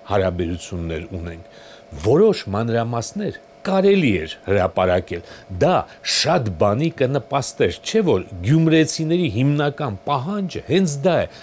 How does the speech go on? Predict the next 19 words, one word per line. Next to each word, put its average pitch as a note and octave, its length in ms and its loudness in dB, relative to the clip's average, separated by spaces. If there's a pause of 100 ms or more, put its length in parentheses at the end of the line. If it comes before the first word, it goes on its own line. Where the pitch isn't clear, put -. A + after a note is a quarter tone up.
(160)
արժանի D#3 600 0 (160)
պատիժ F3+ 580 0
բոլորին։ E3 560 2 (1700)
Ուզում E3+ 200 4
եմ D#3 140 2
պարզապես C3 520 2 (120)
մի B2 260 2
մեջբերում A#2 540 2
անել A2 420 2
հենց C#3+ 360 -2
ռուսաստանյան C#3+ 1000 2
լրատվամիջոցներից G#2 1200 0
մեկից։ G#2 460 -2 (160)
Կա E3+ 200 2
այսպիսի A2+ 540 -2
թերթ, G3+ 400 -2
կոչվում C3+ 360 -2
է D3 60 2
Վզգլյադ, A#2 760 2